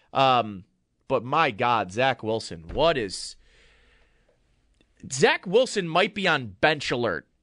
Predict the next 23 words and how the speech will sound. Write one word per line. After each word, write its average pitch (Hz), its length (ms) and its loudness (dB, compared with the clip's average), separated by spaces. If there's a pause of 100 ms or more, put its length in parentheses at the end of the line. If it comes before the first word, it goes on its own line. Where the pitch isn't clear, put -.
(160)
this 160 280 2
upcoming 139 440 -2
week 123 220 2
on 117 120 0
Sunday 120 280 0
when 117 140 -2
he 113 60 -6
faces 113 320 -4
the 104 80 -8
Bills. 95 380 -2
If, - 220 0
if 160 140 -4
the 180 100 0
Bills, 226 640 2 (920)
I, 165 200 4
I 165 80 0
think 196 140 -2
it 220 40 2
was 160 60 0
Joe 180 240 4
Flacco 180 460 0
was, 139 380 0 (100)
uh, 135 200 4